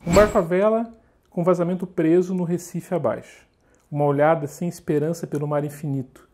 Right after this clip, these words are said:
Água por todos os lados,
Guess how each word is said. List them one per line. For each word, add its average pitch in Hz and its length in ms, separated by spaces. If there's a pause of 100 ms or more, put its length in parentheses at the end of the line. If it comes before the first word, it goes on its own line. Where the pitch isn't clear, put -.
(300)
Água 165 580 (160)
por 143 140
todos 196 440
os 196 120
lados, 131 600